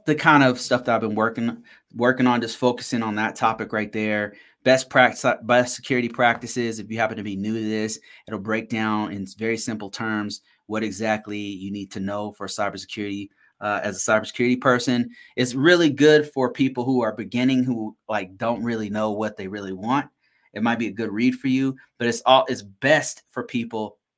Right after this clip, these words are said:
who are already I T professionals, already in the help desk and wanna transition, or you have been thrown into a position where you're doing compliance and then you wanna learn more, 'cause that's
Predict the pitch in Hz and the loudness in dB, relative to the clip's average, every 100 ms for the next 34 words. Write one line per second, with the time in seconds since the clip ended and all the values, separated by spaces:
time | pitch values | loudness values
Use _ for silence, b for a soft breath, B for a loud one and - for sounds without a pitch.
0 | _ _ 123 120 117 117 120 123 131 131 | _ _ -2 0 0 2 4 6 6 6
1 | 123 - 120 - 123 113 131 120 127 117 | 2 2 0 0 -6 -4 -2 -2 -2 -6
2 | 110 107 120 120 117 113 110 113 113 117 | -6 -2 0 0 -2 -4 -4 -6 -6 -6
3 | 110 110 - 101 104 104 - 110 98 101 | -6 -6 -12 -10 -8 -8 -8 -8 -8 -8
4 | 107 120 110 B B B 139 143 135 131 | -8 -6 -8 B B B 6 8 6 0
5 | - 135 135 131 143 139 131 117 120 113 | 0 4 4 6 6 6 4 -4 -4 -4
6 | 113 127 127 113 117 117 123 110 104 107 | -4 -2 0 -2 -4 -6 -8 -10 -8 -8
7 | 104 101 101 98 95 98 95 92 110 110 | -8 -12 -10 -10 -8 -10 -10 -10 -2 -2
8 | 104 98 - _ _ _ 107 104 107 107 | -2 -6 -10 _ _ _ -10 -6 -6 -8
9 | 98 _ _ _ 104 107 107 101 110 110 | -12 _ _ _ -8 -4 -4 -4 -4 -2
10 | 104 104 98 98 104 90 - 113 127 127 | -2 -2 -4 -6 -4 -6 -8 -6 -4 -2